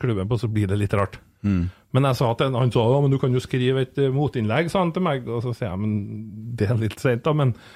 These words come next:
Speaker 1: det du kan få lov til", sier jeg, "du kan bare ta ut sitatet du har brukt, det her fra adressa, og så legger du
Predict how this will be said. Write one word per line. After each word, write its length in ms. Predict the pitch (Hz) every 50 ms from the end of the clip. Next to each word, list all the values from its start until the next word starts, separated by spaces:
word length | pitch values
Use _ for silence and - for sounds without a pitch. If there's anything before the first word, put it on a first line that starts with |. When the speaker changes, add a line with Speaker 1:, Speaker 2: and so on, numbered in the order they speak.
| - - _ -
Speaker 1:
det 160 | - 131 147 143
du 80 | 160 156 -
kan 80 | 165
få 80 | 156 - 175 175
lov 80 | 180 175 185
til", 80 | 160
sier 140 | - 180 151
jeg, 80 | 139 143
"du 40 | 139 -
kan 80 | 147
bare 300 | 147 143 139 135 135 143 - - - - _ -
ta 220 | - - 147 156 135 107
ut 160 | 101 123 123
sitatet 640 | - - - 170 156 - - 101 82 82 - 113 120 139 139
du 60 | 135
har 80 | 160 160
brukt, 380 | 147 190 190 - - - - - _ _ _ _ _ -
det 260 | 107 107 117 131 127
her 220 | 131 135 143 156 156
fra 160 | - - 135 139 -
adressa, 460 | 160 160 135 117 92 - - 135 151 175 - - - - - - - - _
og 80 | - 131
så 140 | - 147 135
legger 320 | 139 151 143 127 104 92
du 200 | 92 107 120 123